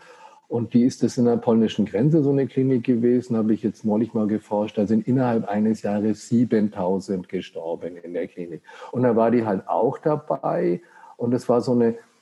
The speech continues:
so eine stille Euthanasie, hat man das dann genannt irgendwie. Nicht aktiv, sondern das war so auf lokaler Ebene, weil die waren halt alle irgendwie in, in der Nazi-, Nazi-Ideologie unnütze Fresser und dann konnten nicht mehr produktiv für die Volkswirtschaft tätig sein und sowas, ne?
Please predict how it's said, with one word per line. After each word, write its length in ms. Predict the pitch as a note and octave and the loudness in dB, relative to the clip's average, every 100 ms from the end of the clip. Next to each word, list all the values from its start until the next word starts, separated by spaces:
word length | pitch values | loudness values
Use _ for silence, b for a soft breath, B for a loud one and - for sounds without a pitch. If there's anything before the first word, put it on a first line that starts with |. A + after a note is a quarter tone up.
| _ | _
so 120 | - A#2 | -4 0
eine 100 | A2 | 0
stille 420 | - C#3+ D3 B2 | 2 4 4 4
Euthanasie, 720 | G#2+ G#2 G#2+ G2+ F#2+ - G#2 | 2 2 2 2 0 2 2
hat 160 | F#2+ - | 0 -2
man 120 | F2+ | -4
das 240 | E2+ D#2+ | -4 -8
dann 180 | - F2+ | -8 -6
genannt 520 | F2 E2+ D#2 D#2 D#2+ | -6 -8 -10 -14 -10
irgendwie. 440 | G#2 F2+ F2+ E2 F2 | -8 -6 -8 -6 -4
Nicht 220 | A#2+ - | -4 -2
aktiv, 480 | D3 - - D3+ C#3+ | -2 0 2 2 2
sondern 260 | A#2 A#2 | 2 4
das 160 | A2+ - | 2 2
war 120 | A#2 | 2
so 100 | A#2 | 4
auf 140 | G#2+ - | 0 0
lokaler 480 | F#2+ C3 D3 C#3+ | 0 2 4 4
Ebene, 400 | B2+ C3+ C3+ C3 B2 B B B | 2 2 2 0 -4 B B B
weil 120 | A2+ G#2+ | -2 2
die 140 | G#2+ | 4
waren 160 | A2 G#2+ | 4 4
halt 160 | A2 | 2
alle 200 | G#2+ G#2+ | 4 2
irgendwie 580 | A2 A2 G#2 G2+ G2+ G#2 _ | 4 2 4 4 2 0 _
in, 200 | - A2+ | -4 -2
in 140 | A2 G#2 | 0 0
der 100 | G#2 | 2
Nazi-, 640 | G2 G#2+ - - A#2+ A2 - | 2 0 -4 -8 -4 -4 -2
Nazi-Ideologie 880 | G#2 G#2 - A#2+ A2+ G2 G2 G2+ A2 | -2 -2 -4 -2 0 0 0 0 0
unnütze 460 | A#2 A2 G#2+ - | 2 2 0 -6
Fresser 520 | - C3 C3+ C#3+ B2 A2+ | -4 -2 0 2 2 0
und 220 | G#2 G2+ | -2 -2
dann 220 | G2 F#2+ | -2 -2
konnten 340 | - G2 G#2 | -2 -4 0
nicht 220 | F#2+ F#2+ G2 | -2 -2 -4
mehr 100 | F#2 | -4
produktiv 560 | G2 F2+ F#2 - F#2+ | -4 -4 -6 -4 -6
für 140 | - F2+ | -4 -8
die 100 | G2+ | 0
Volkswirtschaft 720 | C3 D3+ - B2+ - B2 B2 | 0 2 0 0 0 -2 0
tätig 340 | B2+ B2 A#2+ | -2 -2 -6
sein 420 | - G#2 G#2+ G#2 | -4 -2 -2 -2
und 120 | G2+ G2+ | -4 -4
sowas, 460 | G#2+ G#2 G#2 - | -4 -2 -6 -6
ne? 160 | A2+ | -10